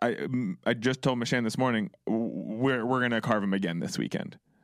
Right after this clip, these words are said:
I, I'm loving it. I think it's so fun. So I'm gonna go get all the special little gadgets,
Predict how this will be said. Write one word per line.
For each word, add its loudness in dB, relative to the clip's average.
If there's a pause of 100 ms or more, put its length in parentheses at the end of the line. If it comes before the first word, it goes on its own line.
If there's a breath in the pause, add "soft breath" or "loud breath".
(100)
I, 2
I'm 0
loving 2
it. 0
I 2
think 0
it's -4
so 2
fun. 0
So 0
I'm 2
gonna 2
go 2
get 0
all 0
the -2
special 0
little 0
gadgets, 0